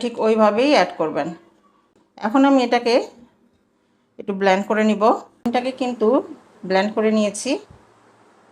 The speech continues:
এখন এখানে অ্যাড করে দিব দেড় কাপ পরিমাণ দুধ। আর দুধটাকে তো আমি আগেই জাল করে রেখেছি, সেটা তো আপনাদের সাথে শেয়ারই করেছি। দুই কাপ পরিমাণ দুধকে জাল করে দেড় কাপ করে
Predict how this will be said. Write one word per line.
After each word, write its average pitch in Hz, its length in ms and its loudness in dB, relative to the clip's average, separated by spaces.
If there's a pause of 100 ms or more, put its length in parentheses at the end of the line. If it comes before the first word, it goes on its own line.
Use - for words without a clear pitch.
(580)
এখন 240 240 -4
এখানে 247 220 -2
অ্যাড 220 180 2
করে 240 200 -2
দিব 208 120 -4 (1300)
দেড় 214 340 -2
কাপ 240 140 0 (100)
পরিমাণ 220 380 0 (400)
দুধ। 175 220 0 (300)
আর 185 140 -8
দুধটাকে 302 380 -2
তো - 100 4
আমি 294 100 4 (120)
আগেই 254 280 -4
জাল 226 200 4
করে 240 200 0
রেখেছি, 220 280 -6 (100)
সেটা 214 220 -4
তো - 100 -2
আপনাদের 196 300 -6
সাথে 196 220 -8
শেয়ারই 202 340 -2
করেছি। 185 340 -4 (920)
দুই 185 220 -6
কাপ 254 180 2
পরিমাণ 247 260 2 (100)
দুধকে 233 260 -2 (120)
জাল 226 120 4 (100)
করে 262 160 2 (180)
দেড় 208 180 -2
কাপ 185 200 0
করে 180 140 0